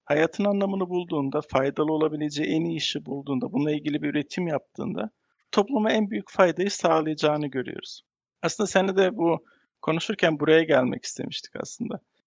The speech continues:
E, günümüzde işte bu kapitalizm dünyasında ya da, e, Silikon Vadisi işte son on yirmi yılımıza dal-,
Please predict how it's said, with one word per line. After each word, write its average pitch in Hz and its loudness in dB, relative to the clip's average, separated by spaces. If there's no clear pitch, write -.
E, 127 2
günümüzde 151 2
işte 123 -4
bu 120 -14
kapitalizm - -4
dünyasında - -2
ya 131 2
da, 123 4
e, 120 2
Silikon 151 -2
Vadisi 135 2
işte - -6
son 120 -4
on 131 2
yirmi 127 2
yılımıza 127 0
dal-, 127 2